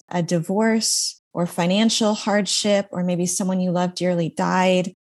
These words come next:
maybe you've suffered cancer or, you know, whatever it may be. We all know what it feels like to grieve. And when you're an abuse survivor or when you're a victim in kind of that ground zero phase,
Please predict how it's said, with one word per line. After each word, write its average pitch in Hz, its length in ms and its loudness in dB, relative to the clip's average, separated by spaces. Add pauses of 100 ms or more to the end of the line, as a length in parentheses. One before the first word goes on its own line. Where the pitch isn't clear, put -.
(160)
maybe 180 320 0
you've 202 360 0
suffered - 720 -2
cancer 165 840 0
or, 185 420 4
you 220 120 0
know, 214 140 2
whatever 226 340 2
it 214 160 0
may 196 200 -4
be. 170 460 -2 (380)
We 208 180 2
all 254 220 6
know 190 640 4 (360)
what 202 180 2
it 190 120 0
feels 202 400 0
like 185 220 0
to - 140 -6
grieve. 170 640 -2 (520)
And 202 520 0 (340)
when 214 260 2
you're 214 140 4
an 220 60 4
abuse 254 380 2
survivor 196 540 4
or 214 160 0
when 226 140 2
you're 226 220 0
a 196 80 0
victim 208 400 0
in 190 100 0
kind 190 240 -2
of 185 100 0
that 185 200 2
ground 180 400 0
zero 180 420 2
phase, 170 760 0